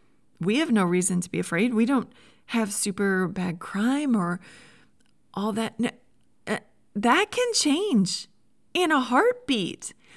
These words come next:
You can find security until you, in, in your job, until you come to work one day and there's a notice,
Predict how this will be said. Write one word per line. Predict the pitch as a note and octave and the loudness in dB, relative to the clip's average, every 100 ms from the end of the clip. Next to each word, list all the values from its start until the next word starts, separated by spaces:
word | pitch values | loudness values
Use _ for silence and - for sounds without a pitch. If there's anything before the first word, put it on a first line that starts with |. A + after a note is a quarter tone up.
| - - | -20 -14
You | - D#4+ | -2 0
can | E4+ B4+ | 2 -2
find | G#4+ E4 E4+ | 0 0 0
security | - - - B3 C4+ | -4 -4 -2 -2 0
until | C#4 C4 B3 | -2 -2 -2
you, | A3+ - | -2 -2
in, | - G#3+ | -2 -2
in | - A3+ | 0 2
your | G#3 G3 | 4 2
job, | - F3 F3 A#3+ A4+ - _ - - - - | 0 2 4 4 2 -6 _ -20 -20 -20 2
until | C4+ B3 - D#4 D#4 D4 - _ - | 4 4 2 0 0 -2 -8 _ -4
you | G#3 D4+ D#4+ | 2 4 4
come | - E4 D#4 C4+ C4 | 0 -2 0 0 0
to | - | -2
work | A#3 D#4 E4 | 2 2 2
one | C4+ A#3 | 2 4
day | A#3 - | 2 2
and | A3 | 4
there's | A#3 A#3 | 4 4
a | G#3+ | 4
notice, | G#3 C4 D4+ A3+ G#3 | 4 4 2 0 -2